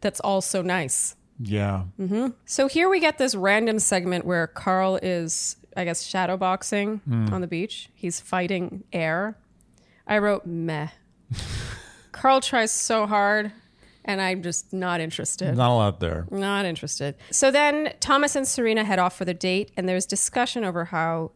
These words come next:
Speaker 1: down Joe seems to be. And there, of course, is deja vu for him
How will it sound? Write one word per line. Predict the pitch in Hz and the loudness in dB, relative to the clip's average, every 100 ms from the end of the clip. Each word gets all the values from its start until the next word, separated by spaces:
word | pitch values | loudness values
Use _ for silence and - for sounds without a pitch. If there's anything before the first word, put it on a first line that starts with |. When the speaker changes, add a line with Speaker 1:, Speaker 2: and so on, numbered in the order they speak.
| 165 | -4
Speaker 1:
down | 208 214 226 233 202 | 2 4 4 2 0
Joe | 170 151 147 135 | -2 -2 -2 -6
seems | - 151 156 | -6 -6 -6
to | 185 | -6
be. | 247 269 269 _ - | -6 -6 -8 _ -8
And | 185 | -4
there, | 175 165 - - | -4 -6 -10 -8
of | 165 - | -8 -4
course, | 175 156 170 | -4 -4 -6
is | |
deja | - 214 233 226 | -2 0 0 -2
vu | 202 190 190 | -2 -2 -2
for | - | -4
him | 170 226 226 220 | -4 0 0 -2